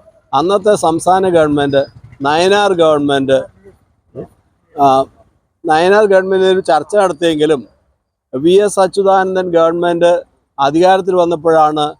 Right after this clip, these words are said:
ഒരു നിയമം പാസ്സാക്കുന്നത്, വയോജനങ്ങളുടെ ക്ഷേമത്തിന് വേണ്ടിയുള്ള ഒരു നിയമം പാസ്സാക്കുന്നത്. അതിൻ പ്രകാരം ഇവിടെ ക്ഷേമ, ഉം, വയോജനങ്ങൾക്ക് വേണ്ടിയുള്ള സൗകര്യങ്ങൾ, അവരുടെ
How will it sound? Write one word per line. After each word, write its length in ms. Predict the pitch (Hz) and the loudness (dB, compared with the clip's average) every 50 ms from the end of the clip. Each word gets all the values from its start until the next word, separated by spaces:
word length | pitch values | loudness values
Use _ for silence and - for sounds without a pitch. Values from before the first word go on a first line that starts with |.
| _ _ _ _ _ - | _ _ _ _ _ -6
ഒരു 440 | 147 165 170 175 170 170 175 170 _ _ _ _ - | -4 -2 0 0 0 -2 -4 -8 _ _ _ _ -4
നിയമം 440 | 131 147 156 170 - 202 208 202 190 | -2 0 2 2 2 2 0 0 0
പാസ്സാക്കുന്നത്, 840 | 175 156 147 139 - - 135 131 117 113 123 120 117 117 113 113 - _ _ _ _ - | 0 0 0 0 0 0 -2 -2 -2 -4 -8 -8 -8 -8 -8 -8 -10 _ _ _ _ -4
വയോജനങ്ങളുടെ 880 | 135 135 143 151 160 175 180 175 180 175 175 175 175 170 170 170 180 226 - _ _ _ _ _ | -2 0 2 2 2 2 2 0 0 -2 -2 -2 -2 -2 0 0 -2 -2 -4 _ _ _ _ _
ക്ഷേമത്തിന് 640 | - - 147 143 151 165 180 190 185 170 190 190 190 | -8 -4 -2 0 0 0 0 -2 -2 0 0 0 2
വേണ്ടിയുള്ള 680 | 180 175 170 165 151 156 156 156 147 147 151 156 180 - _ _ _ _ _ - | 2 2 2 2 0 0 0 2 2 2 2 0 -2 -4 _ _ _ _ _ -8
ഒരു 360 | 139 143 165 175 180 - - 170 | -4 -2 -2 -2 -2 -6 -8 -6
നിയമം 360 | 147 143 151 165 180 185 175 | -2 0 0 0 0 -2 -2
പാസ്സാക്കുന്നത്. 760 | 156 147 139 131 - - 131 123 107 123 110 113 113 113 113 - _ _ _ _ _ _ _ _ - | 0 0 0 0 -2 -4 -4 -4 -4 -8 -12 -12 -12 -14 -14 -18 _ _ _ _ _ _ _ _ -4
അതിൻ 260 | 156 165 202 214 233 | 0 0 0 2 2
പ്രകാരം 640 | 226 214 208 202 190 190 185 175 175 175 151 123 - _ _ _ _ _ _ _ - | 2 2 2 2 2 2 2 0 0 -2 -4 -6 -12 _ _ _ _ _ _ _ -10
ഇവിടെ 460 | 147 156 180 185 202 214 226 233 - - _ _ _ _ _ _ _ _ _ - | -6 -4 -2 0 0 -2 -2 -4 -8 -16 _ _ _ _ _ _ _ _ _ -16
ക്ഷേമ, 420 | 131 - - 160 170 180 208 214 214 | -10 -4 -2 -2 0 0 0 0 0
ഉം, 560 | 196 208 196 180 170 165 160 160 156 151 156 | 0 2 2 2 0 0 -2 -2 -4 -2 0
വയോജനങ്ങൾക്ക് 760 | 156 - 151 170 180 190 196 196 190 190 190 190 190 185 170 | 0 2 2 4 2 2 2 2 0 0 0 -2 -2 -2 0
വേണ്ടിയുള്ള 400 | 185 185 175 185 185 180 180 185 | -2 -2 0 0 0 0 0 -2
സൗകര്യങ്ങൾ, 640 | 185 - 175 160 165 175 175 170 170 170 170 170 170 | -2 -2 -2 0 -2 -2 -2 -2 -2 -2 -2 0 0
അവരുടെ 420 | 170 156 151 165 165 160 175 214 | 0 0 0 -2 -6 -6 -6 -8